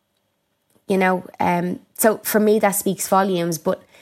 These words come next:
in the book, Nanny's like, "Oh, no, but sure, that's just how it was. We just said things in passing and we got on with it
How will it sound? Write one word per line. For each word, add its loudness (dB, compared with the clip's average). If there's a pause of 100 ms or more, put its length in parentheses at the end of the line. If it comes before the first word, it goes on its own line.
(340)
in 4
the 2
book, 0
Nanny's 0
like, 0
"Oh, 2
no, 2
but -2
sure, 2
that's 2
just 0
how 4
it -2
was. 2
We 0
just 0
said -2
things -2
in 0
passing -2
and -2
we -2
got 2
on 4
with -6
it -16